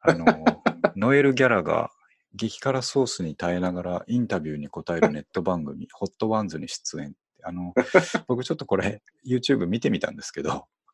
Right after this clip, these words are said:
Speaker 2: ああ。
Speaker 1: まあ、普通にその通りの内容だったんで、
Speaker 2: <laughs>
Speaker 1: 特に、うん、掘り下げなくていいかなって思いました。
Speaker 2: 「ファッキンカレーゼ」って言ってる。
Speaker 1: 言ってましたね。
Speaker 2: こいつは、ああ。
Speaker 1: 言ってました。
Speaker 2: <laughs>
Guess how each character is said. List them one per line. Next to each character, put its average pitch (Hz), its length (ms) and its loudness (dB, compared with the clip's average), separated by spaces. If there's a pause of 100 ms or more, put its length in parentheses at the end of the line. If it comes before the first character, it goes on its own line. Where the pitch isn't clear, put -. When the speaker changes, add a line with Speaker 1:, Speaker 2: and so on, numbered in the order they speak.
Speaker 2:
あ 98 540 6
あ。 - 60 -8
Speaker 1:
ま 113 80 2
あ、 - 20 -2
普 98 100 -6
通 135 240 0
に 131 240 -2
そ - 160 -4
の 127 100 2
通 - 200 4
り 113 100 2
の 98 100 2
内 101 240 2
容 98 120 2
だ 98 80 4
っ - 80 -4
た - 160 -2
ん 69 80 -10
で、 73 160 -12 (100)
Speaker 2:
<laughs> - 480 -8
Speaker 1:
特 131 200 0
に、 - 140 -8 (220)
う 92 40 -8
ん、 - 20 -8
掘 98 180 -4
り 92 40 -4
下 98 120 0
げ 98 60 2
な - 100 -6
く - 60 -20
て - 80 -6
い - 40 -6
い - 20 -10
か - 80 -12
な - 100 -12
っ - 40 -20
て - 120 -20
思 - 60 -18
い - 40 2
ま - 100 6
し - 100 -14
た。 - 40 -10
Speaker 2:
「フ 117 60 6
ァ - 20 6
ッ 107 40 4
キ 92 60 4
ン 85 40 -6 (200)
カ 101 200 0
レ 110 120 6
ー 90 40 4
ゼ」 85 140 -2
っ - 20 -10
て - 60 -20 (120)
言 - 20 -12
っ - 40 -20
て - 120 -8
る。 78 180 -8 (100)
Speaker 1:
言 127 120 -2
っ - 20 -2
て 143 100 2
ま 143 80 4
し - 80 -4
た - 80 0
ね。 - 100 0
Speaker 2:
こ - 0 -
い - 580 -14
つ 98 60 0
は、 95 140 6
あ - 20 6
あ。 80 80 0
Speaker 1:
言 107 180 -4
っ - 20 -8
て - 60 -20 (300)
ま 127 80 4
し - 120 -8
た。 - 260 -6
Speaker 2:
<laughs> - 100 -20